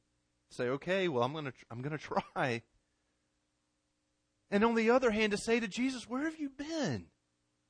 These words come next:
Where, where have you been like David in Psalm forty-four? I need you to wake up and be God in my life right now." If there's a side to getting out of the boat,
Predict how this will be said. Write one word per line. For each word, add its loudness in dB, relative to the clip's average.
Where, 2
where 6
have 2
you -2
been 4
like 6
David 8
in 2
Psalm 6
forty-four? 6
I 10
need 6
you 2
to 4
wake 10
up 10
and 2
be 4
God 12
in 4
my 8
life 6
right 10
now." 4
If -8
there's 2
a -8
side 0
to -14
getting -2
out 2
of -4
the -2
boat, 0